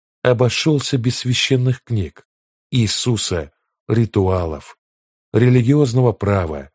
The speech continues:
божественного замысла, бессмертных душ,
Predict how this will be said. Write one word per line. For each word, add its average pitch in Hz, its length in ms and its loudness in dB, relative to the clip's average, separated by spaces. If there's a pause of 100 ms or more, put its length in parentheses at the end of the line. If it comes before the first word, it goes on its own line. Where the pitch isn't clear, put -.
(440)
божественного 104 800 0
замысла, 92 760 -4 (720)
бессмертных 117 720 0
душ, 95 460 -2